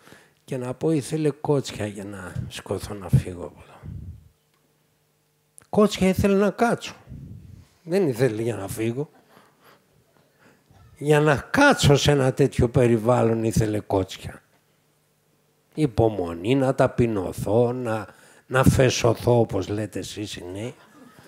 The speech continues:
«Φεσώθηκα», λέει, εκεί που πήγα. Είναι φ-, φράσεις αυτές, τι να κάνουμε. Λοιπόν,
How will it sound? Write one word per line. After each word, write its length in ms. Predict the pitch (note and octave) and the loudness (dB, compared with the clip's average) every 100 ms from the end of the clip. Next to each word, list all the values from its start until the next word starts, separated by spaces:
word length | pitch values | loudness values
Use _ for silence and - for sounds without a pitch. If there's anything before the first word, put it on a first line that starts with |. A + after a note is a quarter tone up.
| - - _ _ _ _ - - - - - - - - - | -20 -20 _ _ _ _ -20 -20 -20 -20 -20 -20 -6 -6 -2
«Φεσώθηκα», 880 | C3 A#2 - C3+ B2+ - G#2 F2+ | 0 0 2 4 4 2 -6 -6
λέει, 160 | E2+ F2+ | -8 -10
εκεί 160 | E2 F#2 | -8 -8
που 180 | F2+ | -8
πήγα. 300 | - F2+ E2 - _ _ _ - - _ - - _ - - _ _ _ - - | -10 -14 -16 -20 _ _ _ -20 -20 _ -20 -20 _ -20 -20 _ _ _ -16 -4
Είναι 360 | F3+ B2 A#2+ | -2 0 0
φ-, 200 | A2+ - C3+ A2 B2 | -2 -6 -12 -18 -12
φράσεις 480 | - C3+ F#2+ B2 - | -6 -4 -4 -6 -8
αυτές, 320 | - - - | -12 -14 -14
τι 160 | - G#2 | -12 -14
να 220 | F#2 F2+ | -12 -14
κάνουμε. 360 | - F2 D#2+ - - _ _ _ _ - - - - - _ _ _ _ _ _ _ - - - - _ - | -12 -12 -14 -20 -20 _ _ _ _ -20 -20 -20 -20 -20 _ _ _ _ _ _ _ -6 -6 -6 -20 _ -12
Λοιπόν, 560 | - F#3 A3+ G3 - - | -8 0 0 0 -4 -6